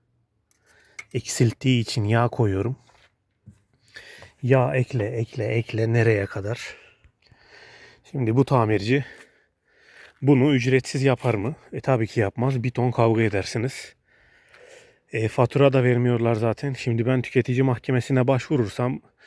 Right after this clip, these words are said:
bu tamirciyi kapattırırım bile. Ama insanlığımız, anladınız mı? Ama bu insanlık nereye kadar? Tabii ki bir sınırı var. Tüketici mahkemesine başvurursam bu adamla kanlı bıçaklı oluruz.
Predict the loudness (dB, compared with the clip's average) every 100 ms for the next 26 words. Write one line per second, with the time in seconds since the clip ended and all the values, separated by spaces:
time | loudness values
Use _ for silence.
0 | _ -6 -4 -2 0 2 2 -2 0 0
1 | 0 0 0 0 -2 -4 -6 -8 _ -20
2 | _ _ -4 -2 0 0 0 2 4 4
3 | 4 4 0 -4 -12 -8 -4 -4 -4 -8
4 | -8 -16 -18 -20 -20 -20 _ 0 2 4
5 | 4 2 0 2 2 2 0 2 0 -2
6 | -6 -6 -8 -16 _ _ _ _ -20 -20
7 | -20 _ -2 -2 0 -2 -2 -2 2 2
8 | 4 2 -2 -8 -16 _ _ _ _ _
9 | _ _ _ -2 0 0 2 2 2 2
10 | 0 0 0 0 2 0 0 -2 -2 -2
11 | -2 2 2 2 0 -2 -2 -2 -4 0
12 | 4 4 2 -2 -2 0 0 -2 -6 -10
13 | -18